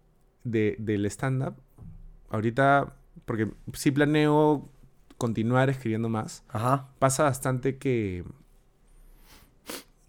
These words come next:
Speaker 1: muchos, muchos comediantes tienen su texto,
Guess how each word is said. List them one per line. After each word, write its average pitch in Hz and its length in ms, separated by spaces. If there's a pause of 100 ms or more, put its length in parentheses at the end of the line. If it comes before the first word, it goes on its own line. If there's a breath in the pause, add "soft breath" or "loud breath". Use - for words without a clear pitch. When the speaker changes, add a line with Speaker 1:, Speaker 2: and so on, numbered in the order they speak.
(160)
Speaker 1:
muchos, 131 400
muchos 135 240
comediantes 117 640 (400)
tienen 139 280
su 135 160
texto, - 520